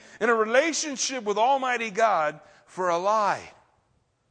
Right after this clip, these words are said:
They've given away living water. Isn't it interesting that Jesus in John chapter four would go to a place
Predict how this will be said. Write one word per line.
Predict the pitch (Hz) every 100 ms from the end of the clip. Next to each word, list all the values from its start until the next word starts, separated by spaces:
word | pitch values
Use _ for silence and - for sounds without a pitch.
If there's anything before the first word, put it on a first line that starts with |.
| _ _ _ _ _ _ _ _ _ _ _ _ _ _ _ _ _ _ _ _ _ _ _ _ _ _ _ _ _ _ _ _ _ _ _ _ _
They've | - 160 135
given | 180 220 220
away | 208 208 214 196 123 - _ _ _ _
living | 151 170 175
water. | 165 165 151 117
Isn't | 165
it | 220 208
interesting | 160 180 190 190 202 202 180
that | 139 117 _ _ _ _ _ _ _ _ _ _ _ _ _ _ _ _
Jesus | 123 180 233 170 185 180 -
in | 147
John | 139 156 180
chapter | - 185 160 156
four | - 185 175
would | 143 135
go | 135 156
to | 165 170
a | 160
place | - 151 110 113 -